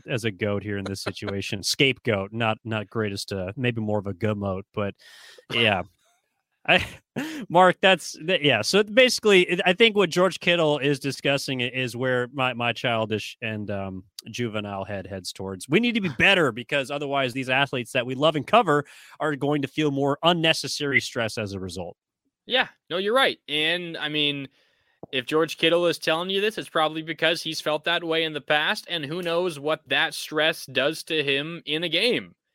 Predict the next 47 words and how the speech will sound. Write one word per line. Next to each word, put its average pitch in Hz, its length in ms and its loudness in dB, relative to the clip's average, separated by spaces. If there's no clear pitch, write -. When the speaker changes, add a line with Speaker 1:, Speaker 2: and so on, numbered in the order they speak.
Speaker 2:
If 127 100 -8
he's 170 220 -2
carrying 175 360 2
that 175 200 0
with 170 200 0
him, 254 100 0
does 139 140 -2
it 151 100 2
affect 156 280 0
his 160 180 -4
performance? 180 720 -4
I 160 60 -2
don't 233 140 2
know. 185 240 -2
Um, 135 560 -2
so, 123 580 0
I 113 40 -14
mean, 117 160 -4
maybe 139 260 0
if - 100 -4
you're 147 140 2
a 123 40 2
fan 185 360 2
of 208 140 -4
the 190 60 -10
team 170 540 2
and 147 200 0
you're 185 200 4
on 196 320 0
social 202 380 -4
media 208 460 -4
yelling 185 400 -2
at 185 100 -6
George 180 320 -4
Kittle, 214 280 -4
again, 131 280 -8
you, 156 160 -10
it's, - 260 -12
it's 131 180 -12
your 175 140 -2
right. 170 300 -2
You 123 120 -10
can 139 100 -10
do 135 100 -6
whatever 139 240 -4
you 113 120 -8
want. 175 260 -6